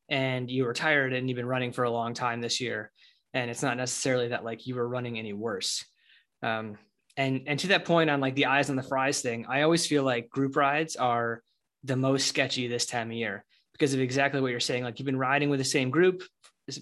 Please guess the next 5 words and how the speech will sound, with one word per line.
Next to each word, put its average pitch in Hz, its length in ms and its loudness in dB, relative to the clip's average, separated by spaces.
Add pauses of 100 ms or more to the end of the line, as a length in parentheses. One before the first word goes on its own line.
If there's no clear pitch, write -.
(240)
all 120 160 -2
season, 190 460 0 (420)
you 135 180 4
feel 127 220 0
comfortable, 165 640 4